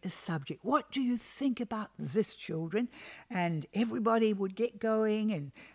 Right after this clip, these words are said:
and sharing what they thought about it. And so there was real interaction. I, I believe the table is a place not just to eat some food, but to feed, uh, our bodies,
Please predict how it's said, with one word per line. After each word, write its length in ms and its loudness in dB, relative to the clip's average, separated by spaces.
and 340 0
sharing 560 4
what 240 -4
they 160 2
thought 460 4
about 320 2
it. 100 -2
And 100 0
so 200 4
there 100 2
was 180 -2
real 480 0
interaction. 1300 2
I, 200 2
I 160 4
believe 480 4
the 80 2
table 540 0
is 120 -6
a 60 -2
place 680 -4
not 180 -2
just 200 -8
to 100 -6
eat 200 -6
some 180 -6
food, 500 8
but 400 2
to 380 2
feed, 760 4
uh, 300 2
our 200 -4
bodies, 680 2